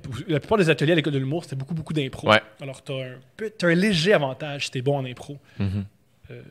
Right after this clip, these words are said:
Speaker 1: à l'école, j'étais nul. Et aussi, ce que j'aimais beaucoup, dans, j'aimais beaucoup plus m'asseoir et réfléchir à des trucs.
Speaker 2: Ah ouais, hein.
Speaker 1: Euh,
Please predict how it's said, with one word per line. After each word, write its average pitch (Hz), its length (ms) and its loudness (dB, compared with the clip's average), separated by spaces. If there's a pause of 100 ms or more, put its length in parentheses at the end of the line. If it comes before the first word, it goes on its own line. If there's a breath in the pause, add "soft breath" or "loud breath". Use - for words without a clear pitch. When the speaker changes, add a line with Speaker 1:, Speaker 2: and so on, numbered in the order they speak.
(920)
Speaker 1:
à 139 100 8
l'école, 135 440 -2 (180)
j'étais - 200 -2
nul. 139 380 6 (500)
Et 147 80 0
aussi, 170 520 -2 (360 loud breath)
ce - 100 -16
que 147 100 -2
j'aimais 143 160 4
beaucoup, 135 240 -2
dans, 139 260 0
j'aimais 139 240 -6
beaucoup 135 220 -8
plus 156 240 -6
m'asseoir 147 400 -2
et 131 80 -6
réfléchir 123 360 -8
à 143 60 -4
des 127 140 -10
trucs. - 400 -18 (160)
Speaker 2:
Ah 90 100 -2
ouais, 85 120 0
hein. 78 180 -4
Speaker 1:
Euh, 127 260 -12